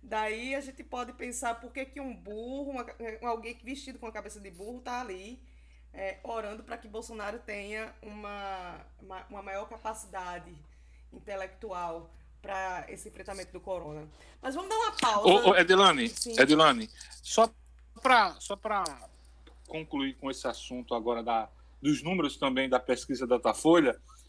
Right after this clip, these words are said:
Speaker 2: não sei se vocês viram um dado da pesquisa. O governador de São Paulo, João Dória, do P S D B, lançou um desafio, ou lançou uma recomendação pra população. Gente, não vamos escutar as orientações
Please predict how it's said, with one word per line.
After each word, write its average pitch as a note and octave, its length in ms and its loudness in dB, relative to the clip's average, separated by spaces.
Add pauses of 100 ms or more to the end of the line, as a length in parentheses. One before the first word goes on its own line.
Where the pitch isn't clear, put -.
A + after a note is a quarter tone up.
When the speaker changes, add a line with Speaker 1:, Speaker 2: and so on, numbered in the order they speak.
Speaker 2:
não E3+ 140 2
sei G#3 220 4
se A#3+ 120 -2
vocês A3+ 460 6
viram G3+ 220 2
um G#3+ 160 2
dado E3 260 8
da F#3 120 6
pesquisa. C#3+ 720 -2 (420)
O C#3 60 -6
governador E3 400 2
de - 80 -14
São D3 180 -2
Paulo, C3+ 340 0
João C#3 240 -4
Dória, C#3 440 6
do D3 120 -8
P C#3+ 140 -6
S C3+ 240 -2
D B2+ 140 -10
B, D3 340 -4 (460)
lançou G#3 320 2
um C4 80 -2
desafio, A3+ 680 -2
ou D#3+ 80 2
lançou F3+ 380 -4
uma G#3 80 0
recomendação F3+ 840 -2 (420)
pra G#3 140 6
população. G#3 720 0
Gente, F#3 340 -2 (320)
não A3 720 2
vamos G3+ 600 0
escutar F#3 840 6
as E3+ 220 2
orientações F3+ 1040 -2